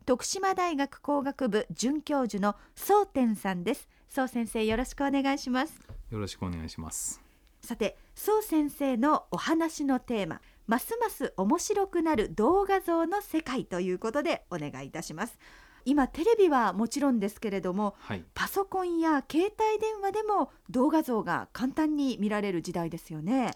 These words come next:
Speaker 1: 先生は動画像についてどんな研究をなさっているのか、詳しく教えていただければと思います。
Speaker 2: はい。
Speaker 1: そもそも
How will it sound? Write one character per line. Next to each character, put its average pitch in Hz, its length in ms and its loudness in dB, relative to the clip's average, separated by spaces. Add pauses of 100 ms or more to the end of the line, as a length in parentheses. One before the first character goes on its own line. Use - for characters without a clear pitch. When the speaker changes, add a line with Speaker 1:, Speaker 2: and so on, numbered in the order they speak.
(280)
Speaker 1:
先 392 240 -2
生 392 220 2
は 269 280 2 (220)
動 370 320 6
画 466 160 4
像 415 220 2
に 359 160 -2
つ - 180 -4
い 311 120 2
て - 440 -2 (180)
ど 381 240 2
ん 508 60 -12
な 440 140 -2
研 370 220 -8
究 359 260 0
を 349 80 0
な 330 120 -2
さ 349 140 -2
っ 349 60 -6
て - 240 -4
い 339 40 -2
る 359 80 -4
の 403 120 -4
か、 415 100 0 (380)
詳 262 180 -2
し - 100 -10
く - 280 -4
教 185 80 -2 (140)
え 190 80 -4
て 190 120 -4
い 190 80 -4
た 196 140 -2
だ 196 80 -4
け 208 120 -8
れ 202 120 -4
ば 196 100 -4
と 214 300 -2
思 160 200 -8
い 147 80 -10
ま 170 120 -10
す。 - 160 -16 (220)
Speaker 2:
は - 160 -12
い。 95 100 -10 (640)
Speaker 1:
そ - 160 -8
も 440 100 -2
そ 285 140 -2
も 202 180 -2